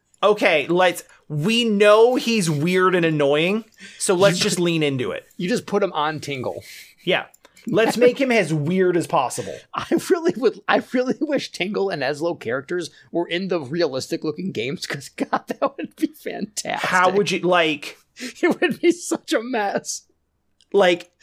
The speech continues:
Speaker 1: Eslo looking like a real ass, like,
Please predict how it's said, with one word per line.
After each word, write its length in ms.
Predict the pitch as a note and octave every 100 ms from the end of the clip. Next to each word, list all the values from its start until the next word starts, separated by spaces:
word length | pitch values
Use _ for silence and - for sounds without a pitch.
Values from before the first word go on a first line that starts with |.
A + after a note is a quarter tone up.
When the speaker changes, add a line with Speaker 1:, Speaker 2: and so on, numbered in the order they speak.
| - -
Speaker 1:
Eslo 840 | A3+ G3 G#3+ B3 B3 A#3+ A#3 A3+
looking 480 | F#3+ G3 G3+ A3 G#3
like 360 | F#3+ F#3 F3 -
a 200 | F3 D#3+
real 640 | C#3+ C#3+ D#3+ F3+ F#3+ F#3+ F#3
ass, 480 | F3 F#3 F#3+ F#3+ - D#3 C#3 B2+
like, 380 | E3 D#3+ C3+ -